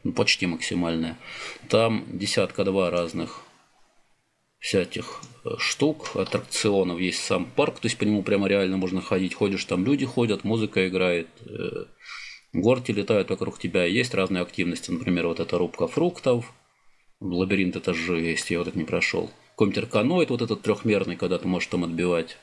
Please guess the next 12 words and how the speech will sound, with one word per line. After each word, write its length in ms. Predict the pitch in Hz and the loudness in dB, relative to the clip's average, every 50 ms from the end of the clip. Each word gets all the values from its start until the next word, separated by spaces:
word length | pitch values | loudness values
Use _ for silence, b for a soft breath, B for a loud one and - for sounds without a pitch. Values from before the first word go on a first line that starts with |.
| - - - - - - - | -16 -14 -14 -16 -18 -14 -8
всякие 340 | - - 104 90 - 95 82 | 0 0 0 2 2 -2 -2
подводные, 540 | - 101 90 92 95 95 85 90 90 87 85 | 0 0 0 2 2 2 2 2 0 -2 -2
ну, 260 | 87 95 95 95 90 | 0 0 0 0 2
подводная 480 | - 98 92 98 101 92 95 92 87 | 0 0 2 2 0 2 0 0 -2
демка, 380 | 87 101 147 165 147 143 - - | 0 2 2 2 2 2 -4 -6
там 180 | - - 90 87 | -6 -4 -6 -6
путешествие 580 | - - - - 90 - 95 85 - - 87 | -6 -8 -6 -4 0 0 0 0 0 -2 -2
на 120 | 87 87 87 | -2 0 0
Бэтмобиле, 540 | 87 - - 98 95 104 135 165 117 87 | -2 -2 0 0 0 2 2 2 0 0
там 180 | - - - 85 | -2 -4 -6 -4
десятка-два 500 | 98 - - - - - 95 95 85 76 | -2 -2 -2 -2 0 0 0 2 2 0
тир, 460 | - - - - 165 170 147 123 123 | -2 -6 -6 0 2 2 2 2 -2